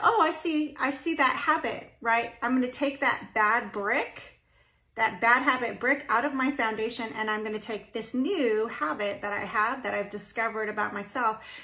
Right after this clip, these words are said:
and I'm gonna put it in my foundation, right? And so you just keep working on yourself and you keep pulling the bad habit bricks out and you keep replacing them with new.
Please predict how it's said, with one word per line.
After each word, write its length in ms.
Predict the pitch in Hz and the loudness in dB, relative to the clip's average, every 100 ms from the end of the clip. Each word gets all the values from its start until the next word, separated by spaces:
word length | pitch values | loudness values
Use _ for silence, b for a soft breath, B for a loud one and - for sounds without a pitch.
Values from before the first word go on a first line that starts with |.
| B | B
and 80 | 220 | -6
I'm 60 | 233 | -4
gonna 140 | 226 | -4
put 240 | 233 311 294 | -2 0 2
it 160 | 269 | 0
in 140 | 240 233 | -2 -2
my 140 | 220 | -2
foundation, 720 | 214 208 202 196 190 - - - - _ _ | -2 -2 -2 -2 -4 -10 -12 -16 -20 _ _
right? 340 | 220 220 220 - B B B B - | 2 2 0 -6 B B B B -4
And 100 | 254 | 0
so 600 | 311 294 262 233 226 - - | 6 8 8 6 4 -4 -2
you 320 | 226 294 294 | 8 8 8
just 240 | 320 - | 2 0
keep 300 | - 311 277 | 2 2 2
working 360 | 262 359 - 247 | 0 0 0 0
on 140 | 220 | 0
yourself 400 | 214 214 220 214 | -2 -2 0 0
and 180 | 240 226 | 0 -4
you 60 | 226 | -4
keep 300 | - 254 - | -4 -4 -2
pulling 320 | 254 240 220 | 0 2 2
the 60 | 214 | 2
bad 520 | 240 240 240 247 - | 4 6 4 0 -8
habit 420 | - 247 220 226 - | -2 0 0 -2 -4
bricks 260 | 233 - | -4 -2
out 200 | 220 208 | -2 -2
and 160 | 226 214 | -4 -8
you 60 | |
keep 240 | 208 214 214 | -8 -8 -8
replacing 800 | 220 - - - 294 294 262 220 | -10 -12 -10 -2 -2 -2 -4 -4
them 180 | 208 208 | -4 -4
with 140 | 208 | -4
new. 320 | 214 220 208 | -4 -2 -4